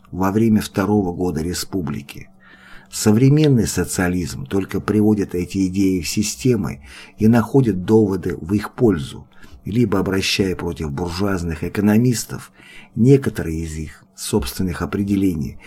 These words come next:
либо обобщая некоторые факты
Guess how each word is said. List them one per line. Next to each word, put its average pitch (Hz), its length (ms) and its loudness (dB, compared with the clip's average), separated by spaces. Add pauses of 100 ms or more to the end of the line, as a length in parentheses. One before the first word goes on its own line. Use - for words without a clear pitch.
(180)
либо 110 400 2
обобщая 101 640 0
некоторые 95 540 2
факты 113 640 -4